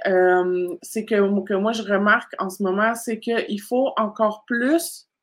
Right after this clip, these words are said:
se nicher et encore plus jouer sur une spé-, une spécialité et une expertise. Donc, euh, on ne peut pas juste s'adresser à tout le monde. De toute façon, ça n'a jamais été une bonne façon de faire en marketing anyway.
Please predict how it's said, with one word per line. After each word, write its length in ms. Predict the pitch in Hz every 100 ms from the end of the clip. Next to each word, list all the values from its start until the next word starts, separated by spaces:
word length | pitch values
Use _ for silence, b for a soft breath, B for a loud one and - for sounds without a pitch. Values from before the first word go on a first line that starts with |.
| -
se 180 | - 202
nicher 640 | 208 226 240 - 240 349 b b b _
et 160 | - 214
encore 460 | 190 214 220 220
plus 520 | - 247 285 285 - _ _ _ -
jouer 380 | 185 208 233 247
sur 220 | - 196
une 260 | 185 185 180
spé-, 380 | - - 233 -
une 260 | 190 180
spécialité 840 | 180 - 220 226 208 196 220 220 -
et 40 |
une 220 | 185 180 190
expertise. 800 | 202 - 185 - - - - - _ B B B B B -
Donc, 300 | 202 208 208 - -
euh, 800 | - 190 190 185 185 185 185 180 143 - _ -
on 120 | 208
ne 100 | 214
peut 260 | 214 247 240
pas 240 | 285 311
juste 460 | 262 208 247 262 -
s'adresser 640 | - 214 202 208 202 -
à 80 | 233
tout 140 | 214 196
le 60 |
monde. 220 | 190 254
De 60 | 262
toute 140 | 226
façon, 320 | - 202 220 226
ça 140 | 196
n'a 40 |
jamais 320 | 185 190 185 196
été 140 | 208
une 260 | 214 190 175
bonne 180 | 190
façon 320 | 196 190 196 190
de 60 |
faire 220 | - 196 190
en 80 |
marketing 600 | 180 175 - 180 190 196 - -
anyway. 580 | 196 185 170 175 330